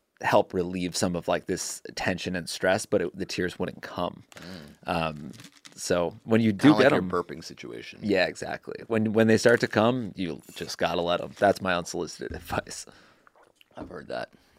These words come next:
Speaker 2: I need help naming a cat. He's dumb and looks like Amir.
Speaker 1: Um, Shmuel.
Speaker 2: That's pretty good.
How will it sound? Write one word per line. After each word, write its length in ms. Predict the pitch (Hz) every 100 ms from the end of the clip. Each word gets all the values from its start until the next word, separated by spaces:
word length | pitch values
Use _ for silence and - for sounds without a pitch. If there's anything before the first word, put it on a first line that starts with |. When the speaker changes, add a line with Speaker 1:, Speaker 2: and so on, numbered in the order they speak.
| _ _ - - - _ _ _ _ _ _ -
Speaker 2:
I 100 | 110
need 160 | 143 147
help 220 | 151 -
naming 280 | 123 135 123
a 60 |
cat. 440 | - - 127 120 -
He's 360 | - 104 95 -
dumb 280 | 117 123
and 100 | 110 92
looks 220 | 104 -
like 180 | 110 -
Amir. 420 | 78 95 67 - - - - - _ - - -
Speaker 1:
Um, 540 | 104 98 95 90 90 - _ _ _ _ _ -
Shmuel. 560 | - - 113 95 117 143 _ _ _ -
Speaker 2:
That's 140 | -
pretty 200 | - 65
good. 240 | 64 65